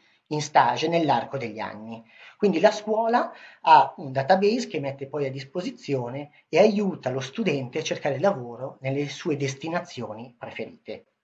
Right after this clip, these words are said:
Il titolo di studio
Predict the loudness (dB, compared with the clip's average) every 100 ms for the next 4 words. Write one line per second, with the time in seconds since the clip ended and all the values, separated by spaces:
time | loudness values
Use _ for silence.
0 | _ _ _ _ _ _ _ _ _ _
1 | _ _ _ _ _ _ _ _ _ _
2 | 0 2 6 6 6 2 -2 -2 -2 -4
3 | -6 -12